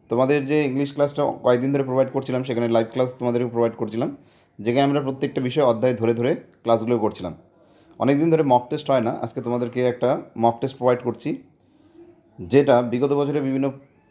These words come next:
পরীক্ষায় যেসব প্রশ্নগুলো এসেছে, সেখান থেকে প্রশ্নগুলো নিয়ে এবং হান্ড্রেড পার্সেন্ট কমনযোগ্য প্রশ্ন, এমন কয়েকটি প্রশ্ন নিয়ে এসেছি। আজকের কোশ্চেন থাকছে টোয়েন্টি টোটাল।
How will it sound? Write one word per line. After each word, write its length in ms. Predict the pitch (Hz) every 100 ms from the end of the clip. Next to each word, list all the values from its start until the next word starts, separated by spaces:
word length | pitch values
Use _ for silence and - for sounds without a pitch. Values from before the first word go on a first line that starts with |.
| _
পরীক্ষায় 340 | 135 131 151
যেসব 240 | 127 131 123
প্রশ্নগুলো 400 | 123 - 120 127
এসেছে, 260 | 120 120
সেখান 260 | 123 117 113
থেকে 140 | 120
প্রশ্নগুলো 460 | 120 120 123 120 117
নিয়ে 180 | 107 131
এবং 220 | - 110
হান্ড্রেড 300 | 113 113 113
পার্সেন্ট 260 | 120 120 117
কমনযোগ্য 460 | 110 113 113 113
প্রশ্ন, 360 | 107 113 - 147 - - _ -
এমন 260 | - 131 143
কয়েকটি 400 | 135 131 151 196 - _ _ _ - -
প্রশ্ন 260 | 127 -
নিয়ে 160 | 139 127
এসেছি। 280 | 120 139 -
আজকের 460 | 127 127 175 165 -
কোশ্চেন 360 | - - 156 147
থাকছে 420 | 139 139 156 240 - -
টোয়েন্টি 260 | 131 123
টোটাল। 340 | 127 135 143